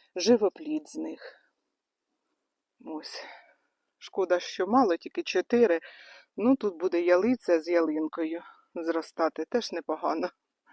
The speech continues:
я думаю, буде. Ось так. Все замульчувала.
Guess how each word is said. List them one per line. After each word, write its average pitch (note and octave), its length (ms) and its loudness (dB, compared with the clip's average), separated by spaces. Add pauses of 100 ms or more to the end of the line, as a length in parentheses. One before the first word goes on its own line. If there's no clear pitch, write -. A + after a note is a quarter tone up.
(460)
я - 240 -6
думаю, E3+ 480 -4
буде. D#3+ 440 -8 (1600)
Ось A3+ 260 -20
так. - 520 -18 (2250)
Все - 260 -6
замульчувала. G#3 840 0